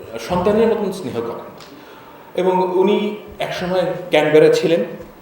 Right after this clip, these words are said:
আমি ক্যানবেরায় থাকি, এবং উনি প্রতি বছর আসেন এবং ওনার সাথে কথা বললে বিভিন্ন ব্যাপারে ঘন্টার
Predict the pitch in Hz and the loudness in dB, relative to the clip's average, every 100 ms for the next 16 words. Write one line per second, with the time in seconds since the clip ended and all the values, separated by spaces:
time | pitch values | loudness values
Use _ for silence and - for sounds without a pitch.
0 | - - - - - - - - 131 135 | -20 -20 -20 -20 -20 -20 -16 -6 -4 -2
1 | 139 131 - - 180 - - - - - | 0 0 0 -6 -10 -12 -18 -20 -20 -20
2 | - - 143 147 156 156 156 156 180 208 | -20 -6 -2 0 0 0 -2 -2 -2 2
3 | 160 156 160 120 127 147 - - - 131 | 4 4 4 2 2 -2 -6 -10 -16 -10
4 | 135 143 143 151 - 185 123 - 196 170 | -10 -4 -4 -2 -4 -4 -4 -2 0 0
5 | 117 - - - - - - - - - | -2 -6 -10 -16 -20 -20 -20 -20 -20 -20
6 | - - 147 180 208 240 220 - 139 147 | -20 -18 0 4 4 4 4 4 2 2
7 | 151 139 - 139 143 | 2 2 0 -2 -2